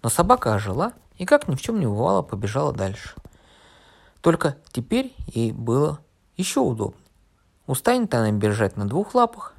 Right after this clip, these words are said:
перевернется, бежит на других. Бакальяо от спешки составил половинки неправильно.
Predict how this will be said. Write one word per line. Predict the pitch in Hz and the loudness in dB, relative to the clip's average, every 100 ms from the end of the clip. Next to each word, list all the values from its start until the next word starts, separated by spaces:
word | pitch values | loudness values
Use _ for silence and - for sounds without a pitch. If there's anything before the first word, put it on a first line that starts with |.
| - - | -8 -2
перевернется, | 104 95 95 92 120 220 - 285 - _ | 0 0 -2 -2 -2 -2 -4 -12 -20 _
бежит | 123 107 165 - | -4 -2 -2 -4
на | 214 | -4
других. | 143 104 113 - _ - - - - - | -4 -4 -8 -14 _ -20 -20 -20 -18 2
Бакальяо | 127 131 170 175 143 | 2 4 2 2 2
от | 113 110 | 2 -2
спешки | - 277 269 - - | -2 -2 -2 -4 -8
составил | - 123 208 202 | -6 -2 2 2
половинки | 151 113 127 185 185 185 | 2 0 0 0 -2 -4
неправильно. | 190 185 185 104 101 - | -4 2 2 2 -2 -8